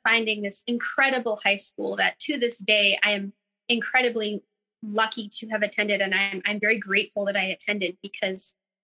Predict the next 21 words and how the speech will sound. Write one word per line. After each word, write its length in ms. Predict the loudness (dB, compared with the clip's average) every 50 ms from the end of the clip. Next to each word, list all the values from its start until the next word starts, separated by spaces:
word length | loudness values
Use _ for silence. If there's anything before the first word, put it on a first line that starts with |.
| _ _ _ _ 0
it 180 | 0 0 2 0
allowed 460 | 0 0 0 2 4 4 4 4 2 -2
me 120 | -4 -2
to 100 | -2 -2
start 420 | -2 0 0 2 2 2 2 0 -4 _ _ _ _ _ _ _ _ _ _ _
becoming 800 | -6 -6 -4 -2 -2 -2 0 0 0 0 0 0 -2 -4 -6 -8 _ _ _ _ _ _ _ _ _ 0
myself, 640 | 2 2 2 2 0 -2 -2 -2 -4 -6 -10 -14 -12 _ -2
um, 200 | 0 0 0 0
even 240 | -2 0 0 0 0
in, 160 | 0 -2 -2 -4
in 120 | -6 -6 -6
small 280 | -6 -6 -6 -6 -6
ways. 340 | -4 -4 -6 -6 -6 -12 -14 _ _ -2
And 220 | 0 0 0 0 -2
so 280 | -2 0 0 0 0
she 240 | 0 0 -2 -2 0
got 220 | 2 2 2 2 2
me 100 | 0 -2
enrolled 360 | -2 -2 -2 -2 -2 -2 -4
in 140 | -4 -2 -2
that, 400 | 0 2 2 4 4 2 2